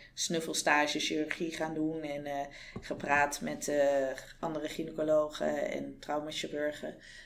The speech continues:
En toen uiteindelijk de knoop doorgehakt. Ik vond het wel moeilijk hoor, want ik had het ontzettend leuk in de gynaecologie. Ik vind het nog steeds ook een prachtig vak. En ik mis, eh, de partes, want dat is toch altijd wel heel bijzonder om bij te zijn. Ehm, nou, toen uiteindelijk dit, eh,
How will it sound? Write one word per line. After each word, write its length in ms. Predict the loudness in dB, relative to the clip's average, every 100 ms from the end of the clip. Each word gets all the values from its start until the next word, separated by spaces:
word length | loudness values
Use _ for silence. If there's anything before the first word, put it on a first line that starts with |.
| -14
En 120 | -10
toen 180 | -4 -2
uiteindelijk 500 | -2 0 -2 -2 -4
de 80 | -6
knoop 320 | -4 -4 -2
doorgehakt. 540 | 0 0 -2 -6 -6 -10
Ik 100 | 0
vond 180 | 4
het 100 | 10
wel 80 | 10
moeilijk 260 | 10 8 8
hoor, 80 | 6
want 140 | 4
ik 60 | 2
had 140 | 2
het 100 | -2
ontzettend 380 | 0 6 6 8
leuk 200 | 6 6
in 60 | 2
de 60 |
gynaecologie. 540 | 2 2 4 2 6 4
Ik 80 |
vind 160 | 4 -2
het 80 | -2
nog 60 |
steeds 300 | 0 2 2
ook 100 | -2
een 60 | -4
prachtig 400 | -2 -2 -2 -4
vak. 340 | -2 -2 -4 -16 -20 -18 -16 -16 -18 -20
En 120 | -10 -4
ik 100 | 2
mis, 280 | 2 4
eh, 120 | 4 4
de 80 |
partes, 600 | 6 4 4 2 0 -2
want 140 | -4 -2
dat 120 | 0
is 120 | -2
toch 200 | -2 0
altijd 360 | 0 2 0 2
wel 120 | 2
heel 200 | 2 0
bijzonder 380 | 2 4 4 2
om 100 | 2
bij 220 | 4 4
te 120 | 4
zijn. 420 | 2 2 0 -6 -16 _ -20 -20 -20 -20 -20 -8
Ehm, 600 | 2 4 6 4 0 -4 -10 -16 -18 -20 -20 -20 -20 -20 -20 -4
nou, 180 | 0 2
toen 180 | 0 0
uiteindelijk 500 | 2 2 2 -2 -2
dit, 240 | -2 -2
eh, 360 | -2 -2 -4